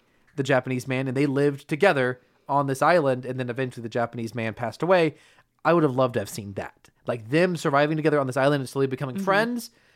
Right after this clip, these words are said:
Speaker 1: that would have been great. Unfortunately, we don't get any of that. The other crew, which is mostly the soldiers and Sam Jackson and John
Speaker 2: Bill Randa.
Speaker 1: Goodman, they're trying, pretty much,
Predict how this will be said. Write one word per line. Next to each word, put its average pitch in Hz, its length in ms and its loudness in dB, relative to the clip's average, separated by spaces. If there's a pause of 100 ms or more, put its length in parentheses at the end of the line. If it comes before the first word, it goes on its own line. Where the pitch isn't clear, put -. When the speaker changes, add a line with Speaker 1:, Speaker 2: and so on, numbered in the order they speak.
(160)
Speaker 1:
that 190 200 4
would 190 80 6
have 165 40 0
been 165 140 0
great. 113 260 -2
Unfortunately, 180 440 2
we 156 100 2
don't 143 120 2
get 123 120 -2
any 202 200 2
of 185 60 6
that. 135 300 2 (1300)
The 151 160 4
other 214 200 6
crew, 190 380 4
which 160 220 0
is 139 120 0
mostly 143 560 0 (180)
the 120 100 -10
soldiers 196 600 4 (400)
and 135 120 -6
Sam 170 220 0
Jackson 156 600 2
and 135 320 0
John 135 240 -2
Speaker 2:
Bill 202 120 4
Randa. 208 140 2
Speaker 1:
Goodman, 208 240 -2 (560)
they're 165 380 2
trying, 175 380 0
pretty 240 220 2
much, 180 320 4